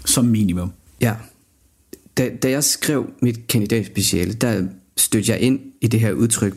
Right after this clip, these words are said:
Speaker 2: bundet til en kørestol, rigtig, rigtig mange gange. Øh, og som, brugt som et eksempel på, hvad der egentlig er, er mange ting af de, mm, hvordan skal man sige det? Øh,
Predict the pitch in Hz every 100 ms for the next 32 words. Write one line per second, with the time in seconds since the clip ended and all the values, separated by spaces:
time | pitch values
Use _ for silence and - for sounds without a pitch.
0 | - 110 117 117 104 - 107 110 110 90
1 | 113 - _ _ - 131 143 123 110 110
2 | 107 107 95 82 98 113 - _ _ -
3 | 98 87 - 107 113 98 104 113 - _
4 | _ _ _ _ _ - 113 139 143 120
5 | 110 104 - 151 127 113 101 - 101 92
6 | - - - 120 113 113 120 113 101 -
7 | - - _ _ _ _ 107 113 - -
8 | - 113 113 143 143 123 113 113 - _
9 | - - - - 110 95 110 113 117 110
10 | 107 113 113 - _ _ 123